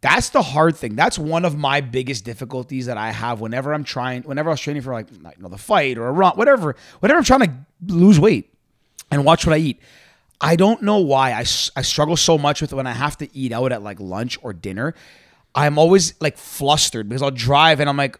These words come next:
"Okay, I can go to, to, you know, Wendy's and get, like, the grilled chicken. I know theirs is pretty good. The grilled chicken sandwich, or, like, you know, I can get a Five Guys burger with nothing in it but mustard and, like, a lettuce bun."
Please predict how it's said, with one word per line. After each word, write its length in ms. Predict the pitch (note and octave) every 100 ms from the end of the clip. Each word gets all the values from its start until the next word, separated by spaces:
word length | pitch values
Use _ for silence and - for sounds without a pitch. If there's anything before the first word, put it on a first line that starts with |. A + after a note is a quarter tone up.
| -
"Okay, 340 | D3 D3 A#2+
I 80 | A#2
can 180 | C3+ E3+
go 480 | D3+ D#3+ D#3 D#3 D#3
to, 220 | - C#3+
to, 540 | - - C3 A#2 A2 B2
you 100 | B2+
know, 220 | G#2+ G2 -
Wendy's 360 | B2+ D3 D#3 C#3
and 100 | C3+
get, 140 | C3
like, 160 | C3 C3+
the 60 |
grilled 520 | B2+ C3+ D3+ D3+ C#3+ -
chicken. 460 | D3 D3 C#3+ C#3
I 60 | C3+
know 120 | D3+
theirs 200 | D3 D3
is 80 | C3+
pretty 220 | E3 C#3+
good. 440 | B2+ C#3 C3+ C3+ - - _ _ _ _ _ _ _
The 100 | D#3+
grilled 240 | C#3 E3+ D#3+
chicken 240 | F3 D#3+
sandwich, 600 | - D3+ D3 D3 C#3+ B2
or, 320 | - C#3+ C#3 C3+
like, 220 | C3 -
you 60 | D3
know, 80 |
I 80 | C3+
can 100 | C3
get 120 | D3+
a 40 | D3
Five 400 | - C#3+ D#3 C#3
Guys 300 | D#3 D#3 C3 A#2 - - _ _ _
burger 460 | - G3 F#3 D#3 D#3
with 160 | D3 C3+
nothing 300 | E3 D3+ E3
in 80 | D#3+
it 20 |
but 100 | D3
mustard 340 | D#3+ E3+ D3+
and, 100 | C#3
like, 120 | C3+ A#2+
a 40 |
lettuce 440 | B2+ D3+ C#3+ - - _ _ _ _ _ _ -
bun." 340 | G#3 G3 F3+